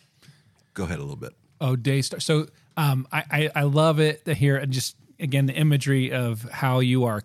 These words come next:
Speaker 2: cut down to the ground. I mean, it's this tree, this, this, I just keep thinking of this, like, huge, gorgeous,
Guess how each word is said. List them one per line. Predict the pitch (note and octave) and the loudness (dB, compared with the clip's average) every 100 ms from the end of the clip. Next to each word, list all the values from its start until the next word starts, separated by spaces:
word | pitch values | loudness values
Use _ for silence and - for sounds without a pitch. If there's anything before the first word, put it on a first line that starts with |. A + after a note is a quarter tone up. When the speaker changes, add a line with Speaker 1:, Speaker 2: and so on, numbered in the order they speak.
| - | -8
Speaker 2:
cut | - C#3 C3 - _ - | -2 0 -2 -6 _ -6
down | A2+ A2+ G#2+ A2 G#2+ | -2 -2 -2 -2 -4
to | G#2+ A2 | -6 -6
the | G2+ | -8
ground. | F#2+ F2+ F2 F2+ | -12 -12 -12 -10
I | A#2 | -4
mean, | C3 | -2
it's | B2+ - - | -2 -4 -8
this | - C3+ - | -2 -2 -2
tree, | - - C3+ C3+ C3+ C3+ A#2+ - - - - - _ | -8 0 2 4 2 2 -2 -10 -20 -20 -20 -20 _
this, | C#3 - | -2 0
this, | D3 B2 - | -2 -2 -4
I | C#3 | -4
just | C#3 B2+ | -2 -4
keep | - C3 | -4 -6
thinking | - B2+ | -4 -4
of | A#2+ | -2
this, | A2 A2+ | -4 -6
like, | A#2 A#2 A2+ A#2+ | -6 -6 -8 -8
huge, | - B2 A#2+ A2+ | -2 0 0 -4
gorgeous, | - A#2+ A2+ A2 G#2 - | -4 -2 -2 -4 -6 -8